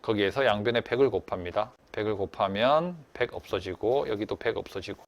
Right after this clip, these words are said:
그리고 십을 나눠도 되겠다. 십 하나 나누고 십 하나 나누고, 그러면 여기는 사백오십이 되고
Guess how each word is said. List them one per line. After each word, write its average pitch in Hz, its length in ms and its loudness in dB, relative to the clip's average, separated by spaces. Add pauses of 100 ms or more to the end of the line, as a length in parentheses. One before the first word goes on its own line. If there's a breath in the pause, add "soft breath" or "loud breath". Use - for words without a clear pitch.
(100)
그리고 123 360 4
십을 175 280 2
나눠도 110 360 6
되겠다. 95 500 0
십 - 320 -8
하나 117 160 4
나누고 95 460 -2
십 - 260 -4
하나 101 120 2
나누고, 85 360 -8 (160)
그러면 117 560 4
여기는 110 380 2
사백오십이 131 1160 4
되고 117 840 6